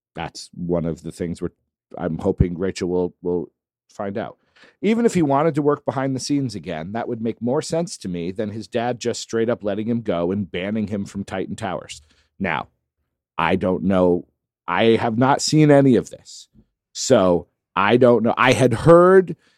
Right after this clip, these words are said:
that Shane had made some changes to the Rumble, um, that people weren't happy about.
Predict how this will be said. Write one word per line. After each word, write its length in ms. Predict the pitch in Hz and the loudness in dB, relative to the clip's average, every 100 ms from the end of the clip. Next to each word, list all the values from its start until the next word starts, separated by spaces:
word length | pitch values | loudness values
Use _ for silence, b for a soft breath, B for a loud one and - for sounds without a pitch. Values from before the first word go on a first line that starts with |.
| _ | _
that 240 | 123 131 - | 2 2 4
Shane 480 | - 135 131 135 135 | 0 2 2 2 0
had 260 | 127 120 | -2 0
made 300 | 113 120 131 | 2 2 2
some 200 | - 127 | -2 -4
changes 720 | 117 - 117 123 113 123 113 - | -4 -4 -2 -4 -2 -2 -4 -10
to 340 | - 120 113 | -2 0 2
the 180 | 104 95 | 2 0
Rumble, 640 | 82 92 107 139 175 254 _ _ _ _ _ _ _ _ _ _ _ _ _ _ _ _ - | 0 -4 0 2 2 0 _ _ _ _ _ _ _ _ _ _ _ _ _ _ _ _ -2
um, 540 | 98 98 92 90 87 _ _ _ _ _ _ _ _ _ _ _ _ _ _ | 2 4 2 -2 -6 _ _ _ _ _ _ _ _ _ _ _ _ _ _
that 300 | 92 98 - | -6 -4 -4
people 340 | - 104 - 98 | -2 0 2 0
weren't 220 | 101 - | 0 -4
happy 320 | 101 95 117 | -6 -2 0
about. 340 | 113 143 233 | 2 2 0